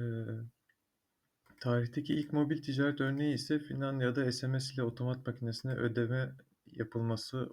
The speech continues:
olarak gerçekleşmiş. Japonya'da başlayan iMod mobil internet servisi ise em-, mobil ticaretin dünyada yaygınlaşmasında önemli bir adım olmuş. Bugün baktığımızda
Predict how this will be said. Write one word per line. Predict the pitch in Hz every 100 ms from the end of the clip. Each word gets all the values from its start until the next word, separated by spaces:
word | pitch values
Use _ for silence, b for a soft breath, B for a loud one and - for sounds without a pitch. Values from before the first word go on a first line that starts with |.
| -
olarak | 107 101 95 98
gerçekleşmiş. | 101 - 104 - 98 - 170 - _ _ _ _ _ _ _ -
Japonya'da | 120 127 151 151 143 139
başlayan | 135 131 135 151 196 - _ _
iMod | 127 135 139 127 123 - - - - -
mobil | - 123 120 127
internet | 113 120 127
servisi | - 117 110 -
ise | 107 - 143
em-, | 135 123 131
mobil | 117 120 120
ticaretin | 113 107 107 101 - 131
dünyada | 123 117 113 120
yaygınlaşmasında | 113 107 107 104 - 101 120
önemli | 123 117 117 110
bir |
adım | 107 98 104
olmuş. | 95 131 - - _ _ _ _ _ _ _ _ _ -
Bugün | 131 160 160
baktığımızda | 156 151 143 139 135 160